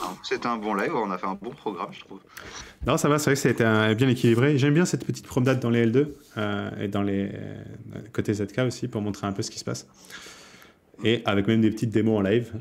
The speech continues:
Speaker 2: ce fameux s-, swap sur, euh, sur Curve. Et comme d'hab, replay sur YouTube, euh, dans les prochains jours. En attendant, sur Twitch, il reste sur Twitch pendant deux semaines, je crois. Donc vous savez, vous savez de quoi faire. Voilà,
Speaker 1: Et si
Speaker 2: voilà.
Speaker 1: jamais vous avez des questions sur Bifi ou quoi, vous pouvez me les envoyer sur Discord, y a aucun souci.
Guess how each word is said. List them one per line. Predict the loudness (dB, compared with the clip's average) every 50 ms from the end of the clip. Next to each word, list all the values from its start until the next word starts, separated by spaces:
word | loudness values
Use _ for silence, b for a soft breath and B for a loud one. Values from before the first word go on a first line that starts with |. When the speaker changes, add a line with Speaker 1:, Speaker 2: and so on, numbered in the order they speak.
| -14
Speaker 2:
ce | -10 -6 -6 -2
fameux | 0 0 0 0
s-, | 0 -2 -4 -6 -6 -8 -8
swap | -2 0 0 0 0
sur, | -2 -2 -2 0 2
euh, | 2 0 0 -2 -2 -4
sur | -6 -6 -6 -2
Curve. | -2 -2 -4 -4 -6 -18 b b b b b b -4
Et | -2 0 0
comme | 2 2 2 2
d'hab, | 2 2 4 2 2 0 -2 -6 -6
replay | -2 0 0 0 0 2 2 2 2 2
sur | 0 -2 -2 -2 0 2
YouTube, | 2 0 0 -2 0 2 4 4 4 2 0 -2 -4
euh, | -4 -2 -2 -2 -4
dans | -4 -4
les | -4 -4
prochains | -6 -8 -10 -8 -8 -8
jours. | -6 -4 -2 0 0 0 0 -2 -2
En | -2 -2 -2
attendant, | -2 -2 -4 -4 -4 -4 -4 -6 -6
sur | -6 -6 -6 -6
Twitch, | -6 -4 -2 -2 -2 -2 -4 -6 -8
il | -8 -8
reste | -8 -8 -8
sur | -8 -6 -6
Twitch | -6 -6 -8 -10 -10 -8
pendant | -8 -6 -6 -6
deux | -6 -6
semaines, | -6 -6 -8 -8 -8 -10
je | -8
crois. | -8 -8 -6 -6 -8 -10 -12
Donc | -14 -16 -16
vous | -16
savez, | -16 -14 -12 -10 -10 -12 -12
vous | -16 _ -10
savez | -10 -10
de | -10 -10
quoi | -14
faire. | -14 -14 -14 -16 -18 _ _ _ _ _ -20 -20 _ B B B B B B B B B B B B -20 -20 _ _ _ _ -6
Voilà, | -4 -2 -2
Speaker 1:
Et |
si | 0 0
Speaker 2:
voilà. | -2 -2 -4
Speaker 1:
jamais | -8 -10 -12 -14
vous | -12 -12
avez | -12 -12
des | -12 -14 -14
questions | -14 -14 -14 -14 -14 -16 -16 -14 -14 -16
sur | -14 -14 -14 -14
Bifi | -14 -14 -14 -14 -12 -14
ou | -14
quoi, | -14 -12 -10 -8 -8 -8
vous | -10 -12
pouvez | _ -16 -14 -12 -12
me | -12 -12 -14 -14
les | -14
envoyer | -14 -14 -14 -12 -12
sur | -10 -12
Discord, | -10 -12 -14 -14 -12 -10 -10 -10 -10 -12
y | -16 -16 -14 -12
a |
aucun | -12 -10 -10
souci. | -12 -10 -12 -12 -14 -14